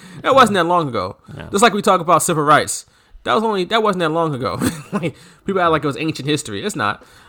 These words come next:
Speaker 1: Um, but same thing with the Give Divas a Chance thing. That wasn't that long ago. And, but I think if Karma was a prominent player in that division, they probably would have.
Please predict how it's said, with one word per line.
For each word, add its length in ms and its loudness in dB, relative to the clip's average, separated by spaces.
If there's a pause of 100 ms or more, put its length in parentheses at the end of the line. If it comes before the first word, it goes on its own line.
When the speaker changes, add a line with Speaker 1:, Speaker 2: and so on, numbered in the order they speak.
(160)
Speaker 1:
Um, 480 -2 (360)
but 140 -4
same 160 -2
thing 140 -2
with 100 -2
the 80 -6
Give 220 -2
Divas 260 -6
a 20 -8
Chance 300 -6
thing. 200 -6
That 120 -6
wasn't 220 -6
that 80 -6
long 260 -4
ago. 300 -8 (400)
And, 160 -6
but 80 2
I 100 4
think 480 -2 (560)
if 160 -6
Karma 600 4 (1000)
was 580 4 (220)
a 60 -8
prominent 540 2
player 320 0
in 80 -2
that 80 -2
division, 500 -4
they 140 -2
probably 320 2
would 240 -2
have. 400 0